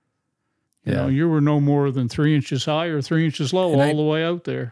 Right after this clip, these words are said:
Speaker 2: I keep it written on the back of my ammo
Speaker 1: Yeah.
Speaker 2: box of what those, those heights
Speaker 1: Yeah.
Speaker 2: are. On one of the boxes, I've got the exact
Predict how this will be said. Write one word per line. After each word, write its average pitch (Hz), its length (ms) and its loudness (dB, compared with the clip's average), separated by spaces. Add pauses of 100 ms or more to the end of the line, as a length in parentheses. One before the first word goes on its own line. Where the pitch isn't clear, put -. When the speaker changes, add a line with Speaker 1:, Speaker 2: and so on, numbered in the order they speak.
Speaker 2:
I 151 80 2
keep 196 240 -2
it - 80 -2
written 160 240 -2
on 147 80 0
the 139 80 0
back 139 320 -2
of 135 80 2
my 127 200 0
ammo 131 320 0
Speaker 1:
Yeah. 95 60 -6
Speaker 2:
box - 520 -8 (480)
of 104 180 -4
what 113 280 -6 (1300)
those, 123 540 0
those 123 260 -4
heights 131 300 0
Speaker 1:
Yeah. 113 80 0
Speaker 2:
are. 113 220 -2
On 123 100 -4
one 143 120 0
of 139 60 0
the 123 60 -2
boxes, 117 480 -2
I've 104 160 -8
got 107 280 -8 (520)
the 117 100 0
exact 113 600 -4